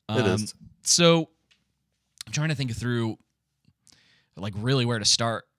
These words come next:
Speaker 2: with, uh, with this. I, I found, uh, this initially popped up a couple of weeks ago, and we just haven't had time to cover it. Um, th-, this doesn't sound like a free country to me.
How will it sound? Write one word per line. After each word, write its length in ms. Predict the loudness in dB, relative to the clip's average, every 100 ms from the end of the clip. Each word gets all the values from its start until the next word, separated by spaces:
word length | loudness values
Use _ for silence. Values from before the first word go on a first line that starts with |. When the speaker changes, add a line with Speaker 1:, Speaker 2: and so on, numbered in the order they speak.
| -8
Speaker 2:
with, 300 | -6 -6 -8 -12 -10
uh, 140 | -6
with 100 | -6
this. 180 | -6 -4
I, 100 | -2
I 180 | 0 0
found, 400 | 2 2 2 -2 -4
uh, 460 | -2 0 0 -2 -4
this 180 | -2 0
initially 440 | 0 -2 -4 -4
popped 220 | -4 -4
up 80 | -6
a 40 | -6
couple 260 | -6 -6
of 100 | -8
weeks 240 | -8 -6 -6
ago, 260 | -6 -6
and 200 | -6 -6
we 80 | -6
just 160 | -6 -6
haven't 180 | -6 -8
had 120 | -8
time 200 | -8 -8
to 60 |
cover 280 | -8 -8 -6
it. 160 | -8 -10 -20 -20 -20 -20 _ _ -8
Um, 400 | -2 -2 -2 -6 _ _ _
th-, 280 | -16 -16 -18 _ _ _ _ _ _ _ _ _ -20 _ _ _
this 220 | -4 -2
doesn't 260 | 0 -2 0
sound 500 | 0 2 4 4 4
like 180 | 2 0
a 60 |
free 360 | -4 -4 -4 -4
country 460 | -4 -4 -4 -6 -8
to 100 | -8
me. 360 | -8 -10 -14